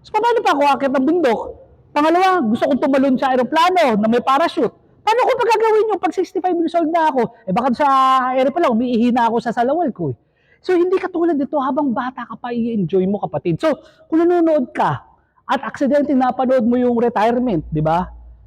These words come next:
Etong paliwanag ko sa'yo, itong retirement, hindi to para sa mga matatanda, para sa lahat to. Para rin to sa mga anak ko. So, I hope, mapanood ng mga anak ko to. Ang eldest ko is magto twenty-four na.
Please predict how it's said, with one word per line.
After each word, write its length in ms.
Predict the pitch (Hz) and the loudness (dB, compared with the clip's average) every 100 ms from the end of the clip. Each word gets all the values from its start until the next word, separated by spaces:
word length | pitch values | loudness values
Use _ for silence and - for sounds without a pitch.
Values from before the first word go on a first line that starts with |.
| _ _ _ - | _ _ _ -4
Etong 400 | 302 339 330 311 | -2 2 2 2
paliwanag 420 | 320 320 311 302 | 2 2 2 2
ko 100 | 254 | 2
sa'yo, 240 | 277 240 220 214 - - | 2 2 2 -2 -8 -6
itong 120 | 349 339 | -2 0
retirement, 440 | 320 294 285 285 | 0 0 0 -2
hindi 240 | - 262 269 | 0 2 2
to 140 | 302 | 0
para 320 | 262 254 240 233 | -2 0 0 0
sa 80 | 247 | -2
mga 160 | 240 233 | -2 -2
matatanda, 560 | 214 196 185 190 196 | -2 -2 -2 -4 -6
para 320 | - 262 262 262 | -8 -6 -6 -4
sa 80 | |
lahat 280 | 262 226 214 262 | -4 -4 -4 -2
to. 240 | 214 - _ _ _ | -4 -4 _ _ _
Para 300 | 320 339 349 | 0 2 2
rin 80 | 359 | 2
to 100 | 359 | 0
sa 80 | 359 | 0
mga 240 | 359 339 | 2 2
anak 140 | 330 330 | 2 2
ko. 120 | 339 | 2
So, 100 | 294 - | 0 0
I 100 | 247 | 0
hope, 280 | 240 311 311 - - - | 2 2 0 -8 -16 -8
mapanood 380 | 185 247 262 254 | -4 0 2 2
ng 80 | |
mga 140 | 262 262 | 0 0
anak 100 | 262 | 0
ko 40 | 262 | 0
to. 140 | 302 247 - - _ | 0 0 -2 -14 _
Ang 120 | 220 240 | -4 0
eldest 320 | 285 262 302 - | 0 0 -2 0
ko 140 | 294 | 0
is 180 | 262 247 220 | 0 0 -2
magto 240 | 233 240 | -2 -2
twenty-four 560 | 240 226 226 - 214 208 | 0 0 -2 0 0 2
na. 340 | 226 170 127 | 2 0 -2